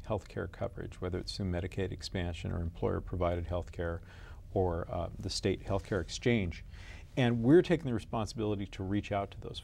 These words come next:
folks. Uh, what we're doing is, first of all, having every county, uh, department and division that interacts with the public to get equipped to also talk with them about whether they have health care coverage,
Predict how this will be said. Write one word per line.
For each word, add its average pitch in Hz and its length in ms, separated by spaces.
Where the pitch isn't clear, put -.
folks. - 460
Uh, 95 200
what 113 260
we're 120 140
doing 113 520
is, 98 240
first - 280
of - 40
all, 104 140
having 98 320
every 127 380
county, 113 640
uh, 90 200
department 107 480
and 95 120
division 98 460
that 87 140
interacts 113 380
with 98 80
the 98 60
public - 360
to 98 320
get 113 160
equipped - 340
to 110 60
also 104 300
talk 104 340
with 104 80
them 98 180
about 90 260
whether 92 200
they 92 120
have 90 140
health 110 260
care 92 160
coverage, 87 520